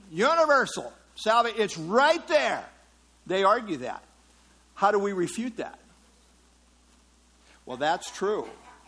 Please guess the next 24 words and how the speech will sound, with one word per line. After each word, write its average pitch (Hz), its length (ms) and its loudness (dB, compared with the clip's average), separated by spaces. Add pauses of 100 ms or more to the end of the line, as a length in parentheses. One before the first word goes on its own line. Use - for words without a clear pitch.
(340)
That's 175 220 0
a 180 40 -2
good 214 220 0
place 202 240 2
to 196 120 -10
start. 185 540 -4 (680)
And, 196 280 -2 (960)
yeah, 151 140 -6
verse 156 240 -8
twenty-three, 165 500 -8
she's 151 200 -8
saying, 147 180 -12
read 160 200 -4
on. 156 260 -4 (400)
But 190 260 0 (480)
really, 208 440 2
when 185 160 -4
we 226 100 0
consider 214 400 -2
the 165 120 -2
whole 214 320 2
counsel 190 540 -4
of 131 160 -6
God, 135 540 -2